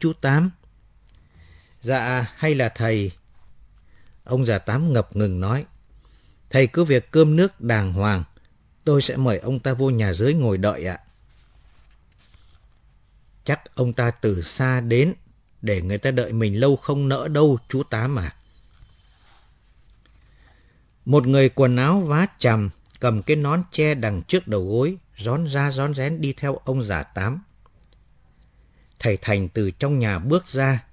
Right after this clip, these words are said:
đon đả hỏi: "Mời ông vô, ghế đây, mời ông ngồi tự nhiên." Ông khách thở phào nhẹ nhõm khi thấy người thầy giáo trẻ măng, con nhà quan, mà cư xử với ông niềm nở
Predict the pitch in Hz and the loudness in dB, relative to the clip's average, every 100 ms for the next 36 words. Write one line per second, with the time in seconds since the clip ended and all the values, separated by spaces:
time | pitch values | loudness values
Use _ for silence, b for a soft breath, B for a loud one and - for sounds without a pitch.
0 | - 127 131 120 87 73 82 73 - - | -4 -2 -2 -2 -2 -2 -4 -8 -10 -20
1 | - - - - _ - _ 107 113 123 | -20 -20 -20 -20 _ -20 _ -2 0 0
2 | 139 151 147 165 160 - _ 110 131 165 | 0 0 6 8 8 4 _ -2 2 4
3 | 156 156 131 _ _ 120 120 120 147 113 | 4 2 0 _ _ 0 0 0 0 0
4 | 110 117 82 113 139 139 - - _ _ | 0 -2 -2 0 0 -2 -6 -16 _ _
5 | _ _ _ - b b b b b 139 | _ _ _ -20 b b b b b -2
6 | 147 190 208 - 95 82 - 101 95 98 | 0 0 -2 -2 -2 -2 -2 0 0 0
7 | 92 101 104 143 175 - 147 139 175 131 | -2 -2 -4 -4 -6 -6 -6 -2 0 0
8 | 92 - 104 95 120 180 - 98 78 85 | -2 -2 -4 -2 -4 -4 -2 -2 -2 -2
9 | 139 156 143 _ - 127 131 117 85 - | -2 -2 -4 _ -8 -4 -2 -2 -4 -6
10 | 135 143 156 - b b b b 110 110 | -2 0 0 -4 b b b b -4 -4
11 | - 170 165 - 98 90 143 156 151 135 | 0 4 4 2 -2 0 -2 0 0 2
12 | 120 107 95 95 87 | 2 2 0 -2 -2